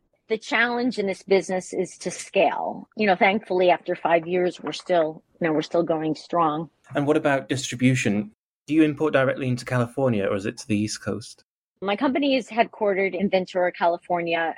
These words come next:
Speaker 1: and that's where our main warehouse is, serving all over the U S. Every so often,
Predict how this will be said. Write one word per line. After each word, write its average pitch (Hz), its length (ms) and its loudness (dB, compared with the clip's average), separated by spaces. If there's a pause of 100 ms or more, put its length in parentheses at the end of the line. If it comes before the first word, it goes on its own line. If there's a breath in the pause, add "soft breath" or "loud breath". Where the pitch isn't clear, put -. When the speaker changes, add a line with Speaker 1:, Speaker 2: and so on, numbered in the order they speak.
Speaker 1:
and 165 380 -4
that's 175 320 2
where 170 400 0
our 165 300 0
main 165 580 -6 (120)
warehouse 175 520 -2
is, 170 380 -6
serving 175 440 2 (300)
all 190 240 2
over 170 180 -4
the 151 100 -10
U 160 260 4
S. 143 260 0
Every 185 240 0
so 190 300 0
often, 180 500 -2